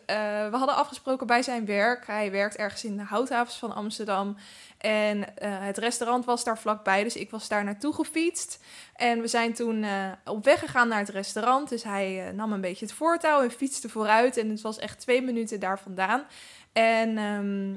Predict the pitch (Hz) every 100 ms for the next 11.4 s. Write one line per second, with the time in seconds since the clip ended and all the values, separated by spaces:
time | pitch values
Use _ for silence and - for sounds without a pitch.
0 | - - - 190 - 214 233 240 214 262
1 | 262 220 196 208 262 294 226 220 208 196
2 | 214 240 226 220 214 202 202 202 202 -
3 | 208 - 196 190 _ _ 277 359 - -
4 | 220 196 202 202 - 294 208 240 269 269
5 | 226 214 214 196 196 202 202 214 247 285
6 | 302 - 220 214 226 214 190 202 202 220
7 | 147 - - - 185 175 320 370 - -
8 | 247 - 262 254 - - - - - -
9 | 220 240 240 220 220 233 214 202 202 -
10 | 202 214 240 240 196 190 - 190 - -
11 | 311 277 165 156